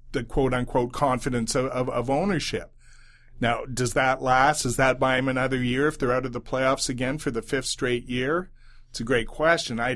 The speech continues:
I don't know. And like I said, like, like, reading, reading this ownership group is an inexact science at best. When you think they're gonna do one thing, they tend to do the other and vice versa. So I, I don't know. It just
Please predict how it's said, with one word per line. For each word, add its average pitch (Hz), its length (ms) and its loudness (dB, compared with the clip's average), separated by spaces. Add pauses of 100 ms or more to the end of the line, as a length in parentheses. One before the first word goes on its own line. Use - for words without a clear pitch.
I 143 140 2
don't 135 160 -2
know. 143 220 0
And 127 80 -2
like 131 200 -2
I 123 80 -2
said, 135 220 0
like, 123 240 -2
like, 123 260 -4
reading, 135 460 0
reading 151 360 2
this 147 200 0
ownership 139 500 -2
group 120 300 -4
is 117 160 -4
an 123 140 -4
inexact 135 760 -2
science 127 500 -2
at 117 200 -6
best. - 500 -2 (400)
When 110 120 -6
you 120 80 -4
think 131 240 -6
they're 127 100 -6
gonna 127 220 -4
do 123 160 -4
one 131 260 0
thing, 127 260 -4
they 120 120 -4
tend 123 300 -4
to 131 60 -8
do 123 220 -4
the 120 200 -2
other 123 280 0
and 120 120 -2
vice 120 280 0
versa. 131 480 -2
So 120 300 -2
I, 135 320 0
I 147 40 2
don't 143 140 2
know. 131 140 2
It 120 100 0
just 131 260 -4